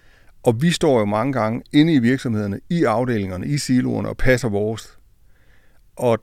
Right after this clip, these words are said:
og skal levere måske et enkelt eller få kontaktpunkter til, til den her rejse. Men har ikke nødvendigvis overblik over, hvordan,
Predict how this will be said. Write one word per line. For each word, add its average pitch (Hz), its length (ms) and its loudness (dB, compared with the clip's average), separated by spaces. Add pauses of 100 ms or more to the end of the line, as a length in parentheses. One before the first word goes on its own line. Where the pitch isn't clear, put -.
(140)
og 117 140 -4
skal - 260 0
levere 120 580 4
måske 107 540 0
et 120 200 -6
enkelt 127 360 0
eller 110 180 0
få 131 260 4
kontaktpunkter 110 720 -4
til, 98 440 -6 (340)
til 113 140 -2
den 120 140 2
her 113 200 -4
rejse. - 360 -10 (680)
Men 123 160 4
har 117 120 4
ikke 143 120 4
nødvendigvis 120 440 2
overblik 120 440 0
over, 110 240 -4
hvordan, 113 400 -4